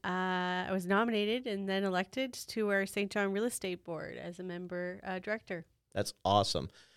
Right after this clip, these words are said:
Speaker 2: That's gonna be a lot of fun.
Speaker 1: I'm excited. I'm really excited, actually.
Speaker 2: Well, you
Speaker 1: I
Speaker 2: get to sit at the table of all the big decisions
Speaker 1: Yeah.
Speaker 2: of real estate in Saint John.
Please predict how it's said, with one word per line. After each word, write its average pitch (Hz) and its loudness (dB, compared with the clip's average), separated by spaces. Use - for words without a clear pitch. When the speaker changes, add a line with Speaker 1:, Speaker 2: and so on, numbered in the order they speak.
Speaker 2:
That's 95 0
gonna 113 6
be 101 8
a 98 8
lot 98 8
of 92 2
fun. 90 2
Speaker 1:
I'm 330 2
excited. - -6
I'm 254 2
really 196 0
excited, 165 -8
actually. - -8
Speaker 2:
Well, 156 4
you 117 6
Speaker 1:
I 107 0
Speaker 2:
get 110 -2
to 107 -4
sit 117 6
at 107 0
the - -10
table 123 6
of 110 6
all 110 10
the 98 4
big 113 4
decisions 123 4
Speaker 1:
Yeah. 220 4
Speaker 2:
of - 4
real 123 10
estate 143 6
in 104 0
Saint 113 4
John. 120 6